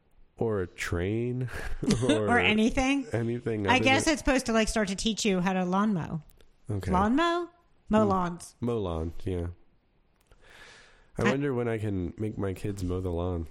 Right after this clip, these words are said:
Speaker 2: Are you gonna do that?
Speaker 1: Oh, yeah.
Speaker 2: I never mowed a lawn in my life.
Speaker 1: Um, it's so rewarding. No, it's awful. Don't do it. Like,
Speaker 2: I
Speaker 1: try to
Speaker 2: won't.
Speaker 1: avoid
Speaker 2: I've
Speaker 1: it.
Speaker 2: never touched a lawnmower.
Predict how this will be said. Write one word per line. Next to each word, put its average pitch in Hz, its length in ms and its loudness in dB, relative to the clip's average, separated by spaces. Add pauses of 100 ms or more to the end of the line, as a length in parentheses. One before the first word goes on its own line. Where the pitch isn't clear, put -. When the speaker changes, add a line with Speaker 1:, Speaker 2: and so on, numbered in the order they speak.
Speaker 2:
Are 226 60 2
you 214 80 0
gonna 208 140 2
do 170 160 2
that? 190 260 -2 (200)
Speaker 1:
Oh, 101 160 -4
yeah. 85 340 -2 (300)
Speaker 2:
I 202 60 0
never 185 260 2
mowed 180 200 2
a 156 80 -4
lawn 156 380 -6
in - 80 -14
my 170 120 -2
life. 151 400 -6 (880)
Speaker 1:
Um, 107 600 -2
it's 98 240 -6
so 107 340 -4
rewarding. 87 580 -2
No, 95 160 -2
it's 95 180 -4
awful. - 400 -4 (320)
Don't 98 220 -4
do 95 160 -2
it. - 160 -8 (460)
Like, - 220 -4 (160)
Speaker 2:
I 214 80 4
Speaker 1:
try - 20 6
to 214 120 4
Speaker 2:
won't. 185 120 2
Speaker 1:
avoid 190 180 -2
Speaker 2:
I've 190 140 2
Speaker 1:
it. - 20 4
Speaker 2:
never 208 220 2
touched 214 280 -2
a 190 80 0
lawnmower. 160 500 -4